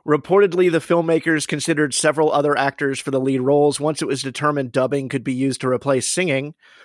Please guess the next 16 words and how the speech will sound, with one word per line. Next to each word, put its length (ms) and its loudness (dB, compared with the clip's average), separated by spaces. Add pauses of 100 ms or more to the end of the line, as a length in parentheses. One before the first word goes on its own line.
who 160 2
was 280 2
not 380 0
considered 560 0
for 80 -6
the 100 0
lead 240 0
role 280 2
of 100 -6
Tony? 540 -2 (720)
A, 400 2
Elvis 380 0
Presley, 600 -2 (240)
B, 320 4
Warren 400 -2
Beatty, 560 -2